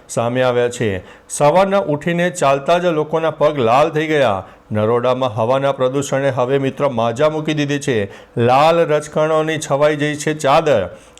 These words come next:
ખાસ કરીને મ્યુનિસિપલ કોર્પોરેશને જી પી સી બી પર દોષનો ટોપલો ઢોળી દીધો છે અને ઘણા સમયથી થયેલી રજૂઆતો સામે આંખ આડા પા-, કાન પણ કરવામાં આવી રહ્યા છે. એમાં ખાસ કરીને પશુપતિ ઇન્ડસ્ટ્રીને ક્લોઝર નોટિસ પણ આપવામાં આવશે તેવો એક, અ,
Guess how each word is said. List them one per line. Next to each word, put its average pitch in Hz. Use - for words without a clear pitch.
ખાસ 151
કરીને 160
મ્યુનિસિપલ 151
કોર્પોરેશને 147
જી 127
પી 175
સી 165
બી 160
પર 160
દોષનો 156
ટોપલો 147
ઢોળી 131
દીધો 120
છે 156
અને 127
ઘણા 123
સમયથી 165
થયેલી 147
રજૂઆતો 143
સામે 139
આંખ 165
આડા 147
પા-, 139
કાન 135
પણ 135
કરવામાં 117
આવી 110
રહ્યા 117
છે. 104
એમાં 120
ખાસ 143
કરીને 151
પશુપતિ 147
ઇન્ડસ્ટ્રીને 143
ક્લોઝર 160
નોટિસ 147
પણ 151
આપવામાં 131
આવશે 131
તેવો 143
એક, 135
અ, 123